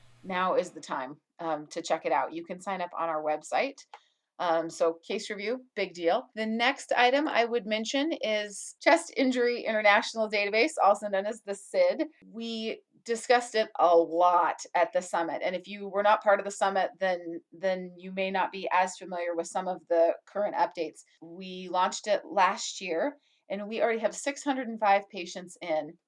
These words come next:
in the system, which is <laughs> really incredible. And, um, we've already had one system sign, one health system sign up since the summit. So welcome to Sanford Health. They are officially in and enrolling patients, which is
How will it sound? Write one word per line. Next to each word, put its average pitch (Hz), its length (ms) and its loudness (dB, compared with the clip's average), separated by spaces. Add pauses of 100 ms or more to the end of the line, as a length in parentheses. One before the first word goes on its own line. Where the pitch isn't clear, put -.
in 185 80 -4
the 180 80 -4
system, 175 340 -8
which 170 200 -6
is 170 200 -8 (120)
<laughs> - 100 -20
really 196 400 -4
incredible. 165 560 0 (400)
And, 180 380 2
um, 175 200 2
we've 196 140 -2
already 220 220 4
had 196 320 2
one 208 340 2
system 220 500 -6
sign, 202 360 -2
one 208 140 2
health 196 180 -6
system 202 380 -8
sign 196 260 -2
up 185 160 -4
since 233 520 -2
the 196 80 -2
summit. 202 380 0 (440)
So 190 180 4
welcome 247 460 8
to 302 120 0
Sanford 220 500 0
Health. 214 380 6
They 202 160 0
are 202 140 6
officially 208 720 -2
in 208 320 2
and 208 300 2
enrolling 208 580 4
patients, 214 480 -6
which 190 140 -18
is 190 120 -14